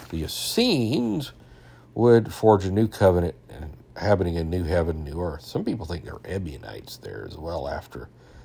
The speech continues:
the day of Pentecost. In short, the Essenes were exactly the sort of organization whose mores and rituals reflected in the community rule scroll. And, you know, they had, like, daily baptisms there of themselves and all kinds of stuff.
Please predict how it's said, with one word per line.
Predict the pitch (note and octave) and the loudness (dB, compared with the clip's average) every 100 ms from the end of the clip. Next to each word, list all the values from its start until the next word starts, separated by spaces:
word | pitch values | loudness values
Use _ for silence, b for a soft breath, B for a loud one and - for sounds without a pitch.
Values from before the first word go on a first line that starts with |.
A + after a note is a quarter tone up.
| b - | b -12
the | D#2 | -6
day | E2+ | -4
of | D#2+ | -4
Pentecost. | - F2 D#2+ - D2+ D#2+ - - B B B | -4 -4 -4 -8 -8 -8 -14 -20 B B B
In | - | 0
short, | E3 - | 4 4
the | A#2+ | 4
Essenes | G#2 - G#3 C#3+ | 2 2 -2 -2
were | G2+ | -4
exactly | E2 G2+ C#3 - | -4 -2 -2 -2
the | E2+ | -4
sort | - F2 | -2 -2
of | E2+ | 0
organization | F#2 E2+ D#2+ F#2 F#2 - | 0 0 -2 -4 -4 -8
whose | E2 D#2+ | -8 -8
mores | E2+ F#2+ E2 D2 | -4 -2 -2 -6
and | D#2 | -6
rituals | F#2 - C#2 C#2+ | -6 -6 -10 -10
reflected | D#2+ D2+ - F#2 - D#2 - B B B B | -14 -10 -4 -4 -6 -14 -16 B B B B
in | E2+ | -10
the | |
community | - - G2+ F2 D2 | -8 -4 -2 -2 -4
rule | D2+ F2 G#2+ F2 | -6 0 0 0
scroll. | - - D#2+ D#2+ D2+ D2+ - - B B B B B | -6 -10 -4 -4 -4 -8 -14 -20 B B B B B
And, | B2+ C3 | 0 2
you | C3 | 4
know, | A#2+ | 6
they | G#2+ G#2 | 6 8
had, | A2+ F#2 | 8 8
like, | F#2 - D2+ | 6 4 -2
daily | E2+ F#2 G2 E2 | 0 2 0 -2
baptisms | C#2+ D#2 D#2+ D#2 F#2 E2 D#2+ D2+ D2+ | -2 0 0 -2 -4 -4 -4 -6 -8
there | C#2+ E2 E2 E2 - - | -4 -4 -4 -6 -10 2
of | G#2+ G#2+ | 4 6
themselves | D#2+ E2 - F#2 F#2 F2+ F2+ F2 D#2+ E2 - | 2 2 0 4 6 6 4 -2 -6 -8 -12
and | D#2 D#2+ - B B B B B - | -14 -18 -20 B B B B B -2
all | G#2 G2+ | 0 0
kinds | - - E2+ E2 D2 | -2 -4 -2 -4 -8
of | C#2 | -12
stuff. | - D#2 | -10 -10